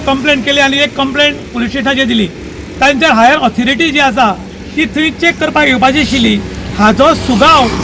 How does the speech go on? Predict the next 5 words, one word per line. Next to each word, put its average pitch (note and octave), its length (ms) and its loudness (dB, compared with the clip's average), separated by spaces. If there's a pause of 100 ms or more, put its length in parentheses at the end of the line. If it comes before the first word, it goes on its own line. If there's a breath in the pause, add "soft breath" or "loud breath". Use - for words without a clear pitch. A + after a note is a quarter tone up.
(260)
कोणाक C#4 340 0
तरी D#4+ 200 2
लागलो D4 400 4 (360)
आनी B3 220 0 (180)
टँकांतली B3 640 0